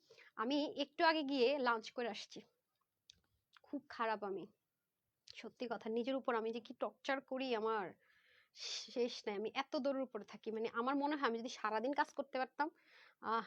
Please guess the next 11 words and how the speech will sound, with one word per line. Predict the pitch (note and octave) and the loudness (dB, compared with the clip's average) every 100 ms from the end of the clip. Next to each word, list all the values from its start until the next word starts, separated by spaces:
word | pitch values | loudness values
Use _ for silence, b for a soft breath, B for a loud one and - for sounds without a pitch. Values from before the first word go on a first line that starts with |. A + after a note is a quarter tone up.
| - | -4
আমার | G#3 A3 | -6 -4
শান্তি | - G#3+ A#3+ | -2 -2 0
লাগতো, | A#3+ G#3+ F#3 | -2 -4 -8
শরীরটা | F#3+ A3+ A3 | -6 -2 0
ভালো | A3 G#3 | 0 -2
থাকতো। | G3+ A3 - | -4 -6 -2
এই | G#3+ | -2
যে | G3+ - b b | -2 -8 b b
খুব | - E4+ | 2 2
সুন্দর | - D#4 D4+ | 6 8 8
করেই, | D4+ D4 A#3 | 8 6 4